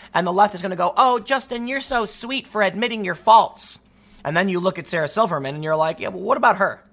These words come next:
<laughs> Why did she get fired?" And then you look at the guy in Virginia who, like, does nothing and no one cares.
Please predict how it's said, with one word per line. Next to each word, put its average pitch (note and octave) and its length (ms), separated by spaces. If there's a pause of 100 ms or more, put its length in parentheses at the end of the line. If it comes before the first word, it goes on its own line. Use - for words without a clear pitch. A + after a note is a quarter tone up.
(200)
<laughs> - 280
Why G#3+ 200
did A3+ 140
she G#3 140
get G3+ 140
fired?" E3+ 380 (640)
And F3 140
then F#3+ 120
you G3 120
look F#3+ 240
at E3+ 180
the E3 60
guy F3 160
in E3 60
Virginia D3+ 500
who, D3 100
like, C#3 220
does D#3+ 200
nothing C#3+ 380
and C3+ 80
no C#3 80
one B2 140
cares. B2+ 500